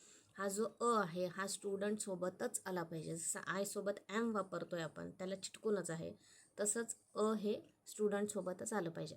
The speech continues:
अ किंवा an जे काय असेल ते त्या शब्दासोबत, त्याच्या कॉमन नाऊनसोबतच आपल्याला उच्चारायचं आहे. I am a not student हे चुकीचं होईल.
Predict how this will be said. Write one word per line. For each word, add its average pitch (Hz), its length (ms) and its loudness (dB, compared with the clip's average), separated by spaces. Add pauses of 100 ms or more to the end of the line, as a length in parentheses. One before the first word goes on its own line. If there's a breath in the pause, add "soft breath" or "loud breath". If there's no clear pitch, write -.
अ 208 80 2
किंवा 202 500 -2
an 208 140 4
जे 202 140 6
काय 214 200 0
असेल 165 280 -2
ते 190 80 0
त्या 214 160 -4
शब्दासोबत, 180 680 0 (100)
त्याच्या 180 200 -6
कॉमन 190 360 -2
नाऊनसोबतच 190 720 -2
आपल्याला 185 320 -4
उच्चारायचं 165 600 -4
आहे. 185 240 -2 (600 loud breath)
I 196 180 0 (160)
am 220 60 2 (180)
a 240 140 6
not 214 220 2
student 180 440 -4 (120)
हे 214 80 0
चुकीचं 214 400 -2
होईल. 170 220 0